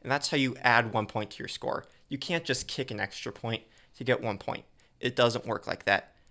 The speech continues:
However, the things get messy when you add in a two-point conversion. 'Cause if you get a two-point conversion, in-,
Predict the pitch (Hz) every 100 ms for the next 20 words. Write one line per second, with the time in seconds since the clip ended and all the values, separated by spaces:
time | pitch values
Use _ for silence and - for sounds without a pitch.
0 | - - 151 135 - - - _ - -
1 | - - - - 131 127 190 196 147 160
2 | 156 135 123 - 107 - - 131 127 117
3 | - - - - 123 117 110 107 - 123
4 | - 113 101 92 - - - - - _
5 | 127 - - _ _ _ 123 123 110 127
6 | 117 - 131 - 127 135 123 127 127 123
7 | - _ _ _ - 120